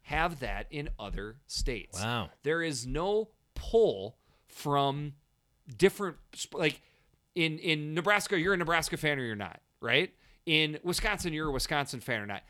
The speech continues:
Speaker 1: Iowa has Iowa and Iowa State, but you're still either a hard Iowa fan or hard Iowa State fan.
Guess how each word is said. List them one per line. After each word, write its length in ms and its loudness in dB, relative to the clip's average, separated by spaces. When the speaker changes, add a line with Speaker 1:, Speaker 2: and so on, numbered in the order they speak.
Speaker 1:
Iowa 300 8
has 240 2
Iowa 320 4
and 80 0
Iowa 220 -2
State, 260 -2
but 140 -6
you're 100 -2
still 240 -4
either 220 -2
a 60 -6
hard 360 2
Iowa 280 6
fan 280 -8
or 80 -8
hard 240 4
Iowa 240 -4
State 280 -8
fan. 200 -8